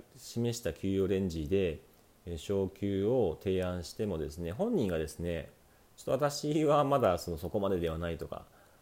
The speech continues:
えー、「今回は見送ります」みたいな形で、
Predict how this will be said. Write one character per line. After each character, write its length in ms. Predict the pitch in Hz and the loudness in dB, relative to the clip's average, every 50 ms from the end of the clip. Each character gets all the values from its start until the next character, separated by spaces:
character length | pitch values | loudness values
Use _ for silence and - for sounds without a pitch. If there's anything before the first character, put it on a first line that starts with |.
| - _ _ - - | -20 _ _ -12 -8
え 420 | 73 78 78 76 73 71 73 73 - | -6 -4 -4 -4 -4 -6 -6 -8 -6
ー、 40 | - | -6
「今 160 | 95 90 85 | -6 -4 -2
回 160 | 82 78 76 | -2 -2 -2
は 40 | 76 | -2
見 140 | 82 85 87 | -2 -2 -2
送 180 | 85 80 92 | -2 -2 -2
り 60 | 90 85 | -2 -2
ま 140 | 85 85 | -2 -4
す」 160 | 82 - 131 127 | -4 -2 -2 -2
み 80 | 120 110 | 0 2
た 120 | 101 87 | 0 0
い 40 | 82 | 0
な 120 | 80 80 | -2 -6
形 340 | 78 80 87 82 - - 107 | -6 -6 -6 -6 -6 -4 -2
で、 300 | 123 123 110 82 76 | 0 2 2 0 0